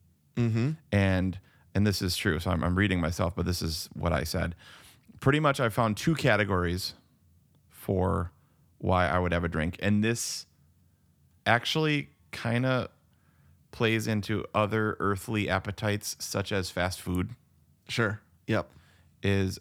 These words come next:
Speaker 2: I'm either celebrating or medicating.
Speaker 1: Mm-hmm. Yep.
Speaker 2: And when it comes to alcohol, um, and this, I'm just trying to be, like, completely transparent. The medicating thing is just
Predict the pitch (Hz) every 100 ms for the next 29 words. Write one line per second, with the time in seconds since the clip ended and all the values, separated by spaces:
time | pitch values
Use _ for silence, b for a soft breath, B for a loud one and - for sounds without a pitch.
0 | - 101 104 101 87 - 101 104 110 110
1 | 120 104 85 82 80 82 76 - - _
2 | _ _ _ _ _ _ - 131 131 135
3 | 135 b b b b b b b - 107
4 | - - 107 104 101 98 95 _ _ _
5 | _ _ _ _ _ _ _ _ _ _
6 | _ _ _ _ - 120 120 117 - 139
7 | 147 - - 90 104 107 120 120 120 -
8 | _ _ - 104 92 90 82 82 b b
9 | b _ _ _ _ 113 107 117 131 110
10 | 120 117 123 - - - 123 107 107 92
11 | - - 107 - 92 101 - 87 85 90
12 | 82 B B B B 104 110 107 135 127
13 | 135 131 - 98 107 101